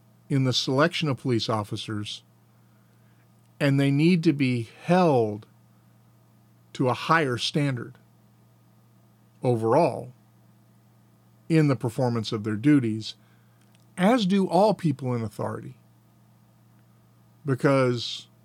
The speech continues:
case custodis, or case custodiet ipsos custodes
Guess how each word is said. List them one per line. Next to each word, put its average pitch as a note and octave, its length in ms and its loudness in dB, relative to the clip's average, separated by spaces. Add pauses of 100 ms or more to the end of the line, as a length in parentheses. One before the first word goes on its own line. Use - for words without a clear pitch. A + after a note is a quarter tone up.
(680)
case E3+ 300 4
custodis, D3+ 920 0 (580)
or B2+ 380 -10
case E3+ 260 4
custodiet D3 800 2
ipsos D3+ 460 0
custodes D3+ 760 0